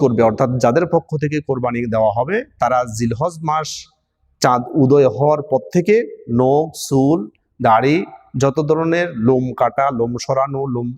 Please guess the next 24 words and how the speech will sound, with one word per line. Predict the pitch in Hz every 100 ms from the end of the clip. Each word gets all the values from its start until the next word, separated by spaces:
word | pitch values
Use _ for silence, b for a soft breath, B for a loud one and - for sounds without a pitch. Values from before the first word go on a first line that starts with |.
| -
উপড়ানো, | 143 - - 123 143 185 - b b -
কোনো | 170 208
কিছু | - 190 240 285 - _ -
তারা | 123
আর | 113 -
করতে | 123 -
পারবে | 107 107 101
না। | 95
রাসূলের | 90 - 117 160 143
হাদিস | 127 127 -
থেকে | 120
আমরা | 107 110
জানার | 104 104 -
চেষ্টা | 113 120
করি। | 113 180 - B B
সহিহ | - 147 160
মুসলিম | 147 147 139
শরীফের | 143 131
হাদিস, | 117 123 147 143
হাদিস | 127 120
নাম্বার | 131 143 208 - -
পাঁচ | 131 -
হাজার | 135 131 -
তেরো। | 123 107